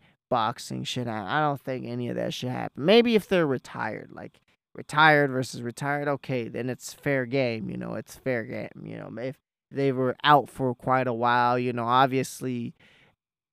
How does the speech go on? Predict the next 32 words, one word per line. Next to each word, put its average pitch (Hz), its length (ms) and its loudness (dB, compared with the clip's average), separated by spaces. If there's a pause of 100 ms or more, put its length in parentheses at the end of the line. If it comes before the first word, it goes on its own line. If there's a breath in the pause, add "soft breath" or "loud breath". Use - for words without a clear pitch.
uh, 127 280 2 (640)
you're 160 200 4
gonna 170 280 6
not 156 320 2
be 160 120 2
able 151 180 2
to 139 60 -2
perform 135 560 -2
as 127 120 -6
good 135 200 0
as 127 180 -4
you 190 60 -8
used 123 380 -2
to 117 280 -8 (120)
compared 135 400 0
to - 120 -10
your 123 100 -4
younger 127 360 -2
self 127 580 -2
or, 113 320 -6 (280 soft breath)
you 135 100 -6
know, 117 220 -2
a 117 80 -6
few, 135 320 -2
a, 127 80 -4 (240)
a, 135 120 0
a, 131 220 -2 (240)
a, 131 280 -6
a, 127 180 -12 (120)
a 135 80 -8
couple, 135 300 -4 (320)
a 135 80 2